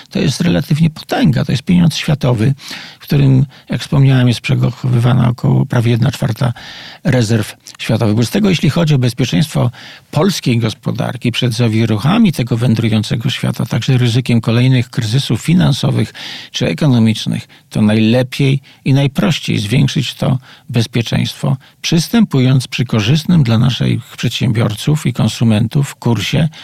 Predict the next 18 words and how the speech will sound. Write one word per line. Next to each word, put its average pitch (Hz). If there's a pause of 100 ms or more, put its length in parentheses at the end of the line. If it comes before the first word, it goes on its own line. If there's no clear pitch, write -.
(320)
do 127
wspólnego 127
obszaru -
euro 110 (440)
i 233
mając 254
konsekwentnie 120
także, 117 (420)
konsekwentnie 117
także 110
wtedy 117
swojego 127
przedstawiciela 113 (760)
w 104
Radzie, 120 (640)
e, 131
Polityki 117
Pieniężnej, 117